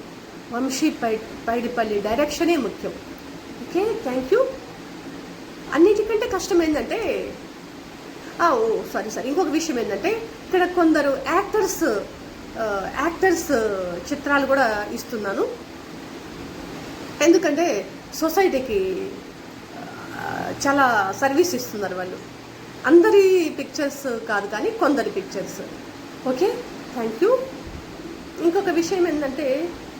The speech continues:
ఓకే, మ్, అప్రిషియేషన్. అన్నిటికంటే ప్రపంచంలో కష్టమైంది ఏంటంటే, ప్రజెంట్ జనరేషన్, ప్రజెంట్ మూమెంట్లో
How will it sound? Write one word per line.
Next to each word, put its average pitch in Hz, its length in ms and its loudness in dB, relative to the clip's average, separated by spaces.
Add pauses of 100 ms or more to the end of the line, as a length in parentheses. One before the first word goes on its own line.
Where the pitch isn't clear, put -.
(1900)
ఓకే, 240 420 -4 (600)
మ్, 110 800 -2 (840)
అప్రిషియేషన్. 480 960 4 (420)
అన్నిటికంటే 415 600 6
ప్రపంచంలో 370 1160 4 (380)
కష్టమైంది 359 580 4
ఏంటంటే, 302 600 0 (600)
ప్రజెంట్ 269 680 6 (280)
జనరేషన్, 302 680 0
ప్రజెంట్ 254 320 0
మూమెంట్లో 240 600 0